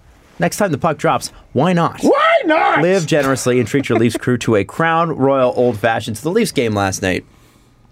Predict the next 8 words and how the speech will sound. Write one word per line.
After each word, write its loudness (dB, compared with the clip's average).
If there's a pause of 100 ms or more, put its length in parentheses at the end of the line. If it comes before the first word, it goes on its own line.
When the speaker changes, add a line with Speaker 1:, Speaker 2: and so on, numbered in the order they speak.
(540)
Speaker 1:
was 0
interesting -6 (600)
because 0
it -4
started, -2 (1080)
it 0
started 0
off 0